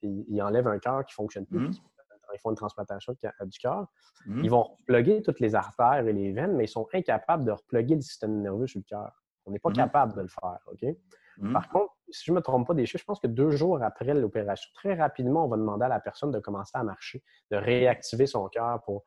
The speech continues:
Speaker 2: Mhm.
Speaker 1: recommencer à faire, euh, fonctionner le cœur. Et ce qu'on a remarqué, c'est que, ben, à ce moment-là,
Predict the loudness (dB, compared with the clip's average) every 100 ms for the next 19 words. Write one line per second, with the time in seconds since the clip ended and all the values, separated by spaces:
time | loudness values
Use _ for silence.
0 | _ -6 -4 -2 -2 -2 2 2 4 2
1 | 2 2 0 -4 -6 -8 -4 -4 -4 -4
2 | -6 -8 _ _ _ _ -2 2 2 0
3 | -2 0 -2 -2 -6 -6 -4 0 0 -2
4 | -6 -12 -8 -4 -4 -6 -12 _ -8 -4
5 | -2 2 4 4 2 0 -2